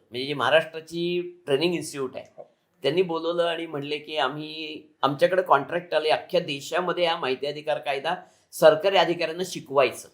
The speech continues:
Speaker 1: पण आमच्याकडं माणसंच नाही आहेत त्याच्याकडे फा-, त्याच्यासाठी फार, कारण कोणीच तो फार अभ्यास केलेला नाही. पण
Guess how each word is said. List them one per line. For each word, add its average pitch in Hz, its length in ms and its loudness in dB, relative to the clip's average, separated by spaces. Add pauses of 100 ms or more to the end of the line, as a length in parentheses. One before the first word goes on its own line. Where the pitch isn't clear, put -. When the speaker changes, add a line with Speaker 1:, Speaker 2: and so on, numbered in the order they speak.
(480)
Speaker 1:
पण 220 80 8
आमच्याकडं 240 560 8
माणसंच 175 420 2
नाही 214 120 2
आहेत 175 100 0
त्याच्याकडे 127 380 -4
फा-, - 160 -4
त्याच्यासाठी 123 340 -4
फार, 147 200 0
कारण 226 260 -6 (480)
कोणीच 294 340 0
तो 269 140 4
फार 190 140 4
अभ्यास 147 340 0
केलेला 127 280 -6
नाही. 113 120 -14 (400)
पण 196 100 8